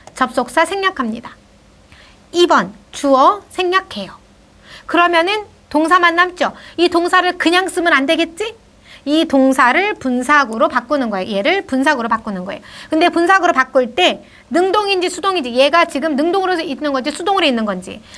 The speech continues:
그 다음에 시제가 이 본동사와의 시제를 생각해서 같은 시점인지, 현재, 현재, 과거, 과거 같은 시점인지,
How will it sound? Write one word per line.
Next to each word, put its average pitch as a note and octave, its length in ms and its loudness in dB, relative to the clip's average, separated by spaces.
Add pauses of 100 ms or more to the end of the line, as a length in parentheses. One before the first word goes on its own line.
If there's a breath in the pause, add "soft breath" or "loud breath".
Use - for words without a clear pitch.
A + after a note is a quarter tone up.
(120)
그 D#4+ 100 2
다음에 E4+ 240 2
시제가 E4 560 2
이 D4+ 240 -2
본동사와의 D#4+ 1000 2 (220 loud breath)
시제를 F#4 420 0
생각해서 E4 420 -2
같은 G#4 500 -4
시점인지, B3+ 560 -2
현재, E4 280 0
현재, D4+ 240 0
과거, A#3 320 0
과거 A#3+ 300 0 (280 loud breath)
같은 C4 360 -4
시점인지, A#3+ 800 0